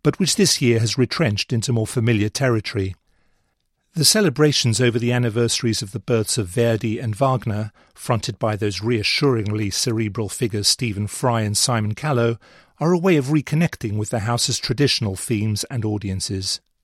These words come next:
It's finding that to be apart from, rather than part of, the contemporary arts buzz is neither cowardly nor ignoble. In a world where communication is becoming near instantaneous,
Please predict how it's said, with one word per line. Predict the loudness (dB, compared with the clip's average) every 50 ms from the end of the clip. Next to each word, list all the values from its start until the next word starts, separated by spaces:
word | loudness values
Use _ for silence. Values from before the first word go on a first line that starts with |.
| _ _ _ _ _ _ _ _ _ _
It's | _ 0 2 2 2
finding | 2 4 4 4 4 4 2 2
that | 0 0 -2
to | -2
be | 0 2 2
apart | 2 0 0 0 0 0 0 -2
from, | -2 0 2 2 4 2 2 0 2
rather | 2 2 2 2
than | 2 0 -2 -2
part | 0 0 0 0 0 2 2 2
of, | 2 2 2 0 -4
the | -8 -4
contemporary | -4 -4 -4 -2 -2 -2 -2 -2 -2 -2 0 2 2 2
arts | 2 0 -2 -4 -8 -4
buzz | 0 0 2 2 2 0 -2 -4 -6 -14 -20 -20 _ _
is | -2 0 2 2
neither | 2 2 2 0
cowardly | -2 -4 -4 -2 0 0 0 0 0 0 0 0
nor | 2 2 2 0 0 -2
ignoble. | -4 -2 0 2 2 2 0 -2 -4 -8 -10 -12 _ _ _ _ _ _ _ _ _ _ _ _ _ _ _ _ _ _ _ _ _ _ _ _ _ 4
In | 6 6
a | 8
world | 8 8 6 6 6
where | 4 2
communication | 4 4 4 4 6 4 4 2 2 2 2 2 2 2 0
is | -2
becoming | -2 -6 -8 -4 -2 0 2 2 2
near | 4 4 4 4 4
instantaneous, | 2 0 0 -2 -4 -4 0 2 2 4 4 4 4 2 2 2 0 -2